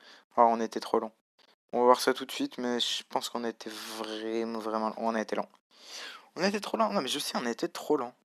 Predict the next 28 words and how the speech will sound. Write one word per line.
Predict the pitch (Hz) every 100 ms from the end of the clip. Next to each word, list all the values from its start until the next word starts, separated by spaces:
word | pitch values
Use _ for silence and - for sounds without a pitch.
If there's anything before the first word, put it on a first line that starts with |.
| _
C'est | - - -
ça, | - 107
c'est, | - 101
c'est | - 139
la | 139
vie. | 107 - _ _ _ _ _ _ _ _ _ _ _ _
Alors, | 131 127 113
Brock, | 110 120 143 - - - 156 - _ _ _ _ _
tac, | - 131
on | 120
prend | 113 120
broqué, | 117 120 135 139 -
broqué, | 120 131 139 147 151 156
broqué, | 147 151 - 165 175
broqué, | 143 156 170 151
je | 151
suis | 123 - 151
broqué. | 120 139 156 135 131 131 139 - _ - - - _ _ _ _ _ _ _ _ _ -
Non, | 123 -
c'est | - 139
B | 120 120
A. | 113 - _ _ _ _ _ _ _ _ _ _ _ _ - 139
Ok, | 131
on | 123
a | 120
été | 117
bon, | 113
hein. | 104